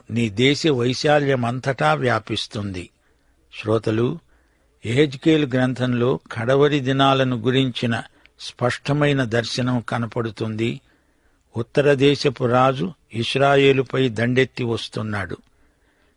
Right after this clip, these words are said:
ఇస్రాయేలును నాశనం చేయడానికి సైతాను పన్నే కుతంత్రాలు ఇన్ని అన్నీ కావు.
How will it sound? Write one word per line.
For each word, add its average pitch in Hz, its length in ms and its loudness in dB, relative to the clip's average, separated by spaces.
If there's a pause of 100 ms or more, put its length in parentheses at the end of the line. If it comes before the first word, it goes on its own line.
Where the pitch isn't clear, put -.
(120)
ఇస్రాయేలును 143 840 2
నాశనం 139 580 0
చేయడానికి 131 880 0
సైతాను 131 640 0
పన్నే 127 420 -2
కుతంత్రాలు 131 800 -2 (580)
ఇన్ని 143 400 2 (180)
అన్నీ 127 360 0
కావు. 104 400 -6